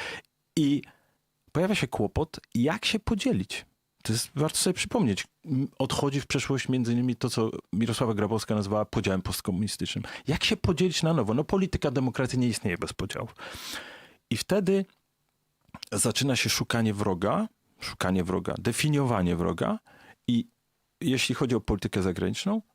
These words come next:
to na wschodzie nadal pozostaje definicja wroga. Wróg jest na wschodzie, ale część polskiej klasy politycznej stwierdza,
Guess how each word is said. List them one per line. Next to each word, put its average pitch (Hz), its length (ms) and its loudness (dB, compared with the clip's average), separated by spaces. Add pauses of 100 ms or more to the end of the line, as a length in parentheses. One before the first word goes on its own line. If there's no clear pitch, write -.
to 127 100 0
na 127 120 2
wschodzie 120 420 0
nadal 90 460 0 (380)
pozostaje 90 460 -2
definicja 92 440 -2
wroga. 87 260 -2 (160)
Wróg 131 340 -2
jest 95 160 -2
na 82 80 -2
wschodzie, 160 520 0 (800)
ale 117 260 0
część 202 420 0
polskiej 107 400 -2
klasy 95 340 -2
politycznej 123 800 -4 (520)
stwierdza, 127 640 -2